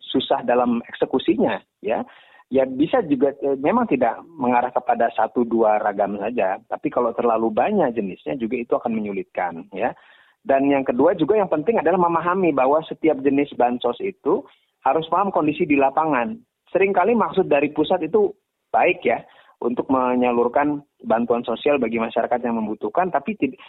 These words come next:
karena tidak memahami permasalahan di lapangan, seringkali jadi malah eh, menambah biaya atau menjadi tidak efektif atau menjadi tidak tepat sasaran gitu. Banyak masalah yang muncul karena tidak per-, per-, tahu permasalahan yang lebih teknis di lapangan. Jadi misalkan salah satu contoh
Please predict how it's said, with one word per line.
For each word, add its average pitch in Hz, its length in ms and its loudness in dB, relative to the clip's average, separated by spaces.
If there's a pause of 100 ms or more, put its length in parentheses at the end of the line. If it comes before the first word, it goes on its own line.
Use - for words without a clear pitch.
(200)
karena 156 240 0
tidak 151 240 0
memahami 165 640 0
permasalahan 147 560 2
di 120 80 4
lapangan, 131 400 0
seringkali 151 480 2
jadi 131 240 2
malah 127 400 0 (520)
eh, 131 360 6 (280)
menambah 147 560 2
biaya 170 800 4
atau 135 180 0
menjadi 131 480 2
tidak 120 180 2
efektif 170 540 0
atau 135 180 0
menjadi 131 320 2
tidak 120 280 2
tepat 117 260 -2
sasaran 156 640 2
gitu. 120 240 0
Banyak 196 260 2
masalah 170 380 0
yang 147 160 2
muncul 123 480 0 (480)
karena 139 240 0
tidak 127 160 2
per-, 127 240 -2
per-, 123 320 0
tahu 131 240 0
permasalahan 120 480 -2
yang 107 160 -2
lebih 104 160 -6
teknis 117 320 -2
di - 80 -12
lapangan. 95 400 -4
Jadi 123 160 2
misalkan 131 320 0
salah 113 160 0
satu 107 240 -4
contoh 104 320 -2